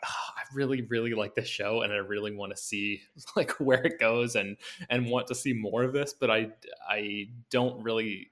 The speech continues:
have much of an interest in other C B S All Access programming, like, enough to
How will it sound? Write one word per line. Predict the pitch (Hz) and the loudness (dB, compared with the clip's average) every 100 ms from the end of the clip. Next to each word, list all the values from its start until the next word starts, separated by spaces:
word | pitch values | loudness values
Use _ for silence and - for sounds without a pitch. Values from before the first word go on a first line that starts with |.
| _ | _
have | - - 107 | -6 -2 -2
much | 101 101 - | -2 -6 -6
of | |
an | 98 | -8
interest | - 95 113 - | -8 -4 -4 -4
in | - 98 95 95 - | -4 -4 -4 -10 -6
other | 95 95 95 | -6 -2 -4
C | - - | -4 -6
B | 104 98 | -6 -6
S | 90 | -4
All | - 101 | -2 0
Access | 87 92 104 | 0 0 -4
programming, | - 107 98 117 110 120 120 | -4 -8 -4 -2 -2 -2 -4
like, | - - - | -6 -10 -8
enough | 98 98 - | -4 -4 -6
to | - 101 95 | -6 -4 -4